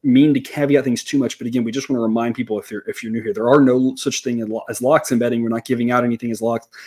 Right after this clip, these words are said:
Never have, never will. Uh, because that's not realistic. What we're trying to do is, uh, you know, eh, shoot you straight. And the idea is that in general, this game's just more likely to land in the one sixties than in the one fifties. And if it does land in the one fifties,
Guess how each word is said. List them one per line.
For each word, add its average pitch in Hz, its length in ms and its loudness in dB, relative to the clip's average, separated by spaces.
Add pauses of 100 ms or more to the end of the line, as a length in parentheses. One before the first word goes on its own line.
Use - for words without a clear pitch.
(140)
Never 131 120 0
have, 127 260 4
never 110 180 0
will. 117 460 4 (380)
Uh, 113 260 -8
because 127 200 -4
that's 123 180 -2
not 110 220 -4
realistic. 110 1300 -4
What 107 100 -8
we're 110 60 -12
trying 127 180 -4
to 120 60 -4
do 120 120 -4
is, - 280 -12 (100)
uh, 101 200 -12 (100)
you 113 80 -6
know, 101 120 -14 (480)
eh, - 500 -12
shoot 180 260 2
you 165 60 2
straight. 113 500 2
And 120 120 -2
the 120 60 -2
idea 113 340 2
is 120 180 0
that 117 200 -2
in 123 160 0
general, 127 420 2
this 117 160 -2
game's 135 220 0
just - 180 -4
more 180 120 4
likely 151 260 6
to 143 80 6
land 139 160 6
in 131 60 2
the 131 40 2
one 123 140 0
sixties - 380 -6 (420)
than 127 140 -2
in 123 40 0
the 123 60 0
one 117 140 -2
fifties. 120 460 0
And 123 100 -4
if 117 100 -8
it 120 220 -16
does 196 180 4
land 131 140 2
in - 20 -4
the 123 60 -2
one 123 160 -2
fifties, 139 420 -4